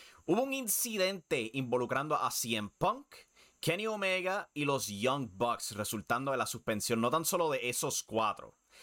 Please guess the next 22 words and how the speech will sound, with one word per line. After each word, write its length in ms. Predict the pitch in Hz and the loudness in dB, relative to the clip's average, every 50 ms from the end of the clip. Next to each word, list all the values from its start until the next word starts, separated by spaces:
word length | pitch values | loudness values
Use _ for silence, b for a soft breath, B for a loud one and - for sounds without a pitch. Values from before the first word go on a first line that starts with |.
| B B B B | B B B B
pero 160 | - 113 117 | 0 0 2
también 380 | 110 113 107 101 104 117 131 131 | 2 2 0 0 -2 -4 -2 0
del 440 | 127 131 123 120 117 113 113 110 110 - | 0 0 2 2 0 0 -2 -2 -2 -2
agente 680 | 107 104 104 113 120 131 139 143 - 147 135 131 - - | -2 -2 -2 -4 -8 -8 -10 -6 -2 0 0 0 -2 -2
Ace 360 | 113 120 120 120 117 - - - - | -2 -2 -2 -2 -4 -6 -6 -4 -4
Steel, 500 | - - - - 135 131 139 151 170 170 | -2 -2 0 0 0 0 0 -2 -2 -2
quien 160 | - 123 110 | -2 -2 0
había 340 | 104 98 98 98 104 110 110 | 0 0 2 2 2 2 2
aparecido 500 | 110 107 110 107 101 - - 117 110 107 | 0 -2 -2 -4 -4 -4 -2 0 0 0
en 100 | 107 104 | 0 -2
televisión 680 | - 110 104 101 95 - - 107 107 110 107 107 104 - _ _ _ _ - | -2 -2 -2 0 -2 0 0 0 2 0 0 -4 -6 -8 _ _ _ _ -4
un 160 | 113 113 107 | -4 -4 -2
par 240 | - - 127 123 131 | -2 -2 -2 -2 -2
de 80 | 135 127 | -6 -10
semanas 320 | - 135 123 131 131 131 | -8 -8 -6 -4 -4 -2
atrás 380 | - 135 131 - 107 107 117 131 B B B B B B B B _ | -2 -2 -2 0 0 0 0 -2 B B B B B B B B _
dando 380 | - 107 113 120 120 123 123 - | -2 0 0 0 -2 -4 -4 -4
una 300 | - 107 113 131 139 135 | -4 -2 0 2 2 2
promo. 460 | - 127 110 101 92 95 - - _ _ B B B B B B B B B B B B B _ _ | 0 0 0 0 -2 -4 -6 -10 _ _ B B B B B B B B B B B B B _ _
Eh, 560 | - 123 120 120 117 117 117 113 113 113 110 - | -2 -2 0 0 -2 -2 -4 -2 -4 -4 -4 -6
Michael 420 | - 113 120 123 123 - 127 120 117 | -6 -4 -4 -4 -2 -2 -2 -2 0
Nakazawa, 720 | 113 107 - - 101 - - 113 110 107 117 165 208 | -2 -2 -4 -4 -4 0 0 0 0 0 -2 -6 -12